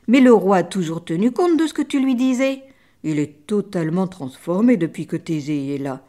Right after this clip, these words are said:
Il n'est plus sûr de lui-même, et à l'avenir, il faudra plus encore qu'auparavant que je fasse attention à chacun de mes mots si je ne veux pas éveiller sa méfiance. « Simnis va donc continuer d'agir à sa guise ? »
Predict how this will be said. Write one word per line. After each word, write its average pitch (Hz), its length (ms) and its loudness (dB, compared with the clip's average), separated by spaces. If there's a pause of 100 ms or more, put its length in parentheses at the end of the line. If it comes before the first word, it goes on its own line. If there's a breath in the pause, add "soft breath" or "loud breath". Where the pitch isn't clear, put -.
(420 soft breath)
Il 208 220 4
n'est 214 120 6
plus 190 200 -4
sûr 185 220 -4
de 156 100 -2
lui-même, 165 680 -2 (220 loud breath)
et 196 160 2
à 180 40 2
l'avenir, 180 640 2 (220 loud breath)
il 202 140 -2
faudra 185 360 0
plus 247 380 -4
encore 180 380 -4
qu'auparavant 175 760 -2 (380 loud breath)
que 202 80 -6
je 175 120 -4
fasse 160 280 -6
attention 151 560 -8
à 143 60 -6
chacun 165 420 -8
de 156 120 -4
mes 147 180 -2
mots 185 360 -2 (260 loud breath)
si 175 160 -10
je 175 100 -2
ne 170 80 -2
veux 151 140 -2
pas 160 220 -2
éveiller 156 360 -2
sa 160 180 -8
méfiance. « 143 760 -8 (520 soft breath)
Simnis 240 640 2
va 214 100 -2
donc 220 260 0
continuer 254 680 2
d'agir 240 320 -2
à 226 60 -2
sa 214 220 -4
guise ? » 202 380 -6